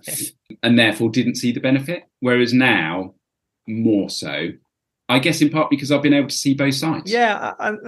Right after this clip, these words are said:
Speaker 1: that's my feeling as well, is that I think if you can get some experience on both sides, that would certainly help you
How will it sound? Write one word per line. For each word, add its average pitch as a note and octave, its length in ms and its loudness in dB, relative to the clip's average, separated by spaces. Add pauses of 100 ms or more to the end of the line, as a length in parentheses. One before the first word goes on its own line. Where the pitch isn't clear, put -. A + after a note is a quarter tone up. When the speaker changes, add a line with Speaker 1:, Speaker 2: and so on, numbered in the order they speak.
(100)
Speaker 1:
that's A#3+ 200 -2
my G#3+ 160 4
feeling E3 320 2
as C3 100 -2
well, D3+ 160 4
is C3+ 140 0
that D3 120 -4 (340)
I C#3+ 60 -8
think F3 240 0
if D3 100 -8
you E3 100 -2
can D#3 320 -2 (100)
get F#3+ 200 2
some F3+ 120 -2
experience D#3 520 2
on B2+ 120 0
both C3+ 260 -2
sides, A#2+ 300 -4
that C#3 140 0
would D3 120 -2
certainly D3 340 2
help D3 280 0
you C#3 340 2